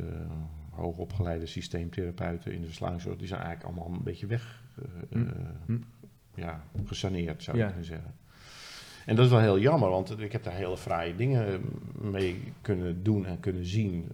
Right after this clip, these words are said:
Speaker 1: eh, als je een gezin aanpakt. Want iedereen heeft daaronder te lijden.
Speaker 2: Ja.
Speaker 1: En, en, ehm, dus als, als degene die, ehm, het geïdentificeerde probleem heeft, ook abstinent wordt,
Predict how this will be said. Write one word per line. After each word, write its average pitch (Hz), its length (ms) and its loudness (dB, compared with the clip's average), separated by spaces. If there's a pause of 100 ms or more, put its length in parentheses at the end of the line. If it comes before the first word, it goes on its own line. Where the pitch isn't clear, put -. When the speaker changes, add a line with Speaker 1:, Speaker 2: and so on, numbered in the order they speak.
Speaker 1:
eh, - 100 -8 (360)
als 90 120 -4
je 95 60 -2
een 92 80 -2
gezin 95 380 0
aanpakt. 85 600 -4 (840)
Want - 140 -4
iedereen 107 320 4
heeft 87 180 0
daaronder 90 340 -4
te 98 140 0
lijden. 85 420 2 (200)
Speaker 2:
Ja. 123 280 -6
Speaker 1:
En, 87 480 -4
en, 87 380 -4
ehm, 85 340 -4 (760)
dus - 140 -12
als, - 280 0
als 98 220 2
degene 92 420 2
die, 90 340 -4 (220)
ehm, 87 380 -6 (180)
het - 200 -10
geïdentificeerde 92 880 -2
probleem 90 520 0
heeft, 92 500 0 (100)
ook - 160 -6
abstinent 87 520 -2
wordt, 104 360 2